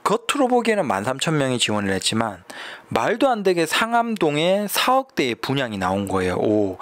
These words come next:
이건 그래서 사실 부동산 카페 등을 보시면 아시겠지만 거의 로또 수준이다. 이건 분양 받으면 바로 삼억 버는 거다라고 해서 있는 통장, 없는 통장, 애매하게 지원을 할 수 있는 통장들은 다 몰려는 거예요.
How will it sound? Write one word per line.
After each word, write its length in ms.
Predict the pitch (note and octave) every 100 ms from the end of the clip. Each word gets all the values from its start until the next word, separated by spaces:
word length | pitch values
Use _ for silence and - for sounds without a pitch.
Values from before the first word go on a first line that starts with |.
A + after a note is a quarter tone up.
| - - -
이건 540 | - G3+ A3+ G#3+ G3 G#3
그래서 340 | - B2 A#2+ F#3
사실 500 | - - - G#2 G3+ - - - -
부동산 340 | B2+ D3+ F#3
카페 240 | F3 F3+ F#3
등을 220 | F3 E3
보시면 340 | A#2+ G#2+ C#3+
아시겠지만 420 | G#2+ - G#2 G#2+
거의 300 | G2 B2 E3
로또 460 | B2 A#2+ - - A3+
수준이다. 600 | A3 G3 G3 D3 C#3 C3
이건 220 | C3+ E3+ F3
분양 260 | F3+ A3
받으면 500 | - - B2 F3+ G#3+
바로 280 | F#3 G#2+ B2+
삼억 360 | - B3+ A#3 -
버는 420 | - A#2+ E3 G3+
거다라고 500 | F#3+ E3 C3+ A2 B2
해서 340 | A2 D#3+ A3 - - - - - - - - - - -
있는 360 | C#3 D#3+ G3 D4+
통장, 420 | - B3 A3 A3+
없는 440 | A#2 G#2 E3 A3+
통장, 560 | G#3+ E3 C3+ C3+ B2+ G2+ -
애매하게 960 | - G#3+ A3+ G#3 B3 A#3+ E3+ E3 E3+ E3 - - -
지원을 400 | - C#3 E3+ F#3+
할 120 | G#3
수 120 | -
있는 180 | C#3 C#3
통장들은 580 | - F3+ F#3 F#3 F#3+ G3 -
다 400 | - - - C4+
몰려는 500 | D4+ E3 A2 A#2 A#2
거예요. 220 | G2 G2+